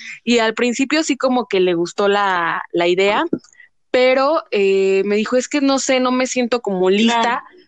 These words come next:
Speaker 1: para hacérmelo en este momento", y pues muy respetable, ¿no? Ya cuando se sienta lista,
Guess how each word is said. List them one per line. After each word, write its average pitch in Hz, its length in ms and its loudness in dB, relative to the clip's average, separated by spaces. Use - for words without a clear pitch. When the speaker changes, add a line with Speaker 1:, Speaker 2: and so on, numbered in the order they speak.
Speaker 1:
para 185 200 0
hacérmelo 208 480 -4
en 190 80 -4
este 196 220 -6
momento", 208 580 0
y 196 280 0
pues 214 140 0
muy 240 140 4
respetable, 254 640 -2
¿no? 196 160 -2
Ya 220 160 0
cuando 247 240 0
se 185 100 -10
sienta 208 260 -2
lista, 214 380 -2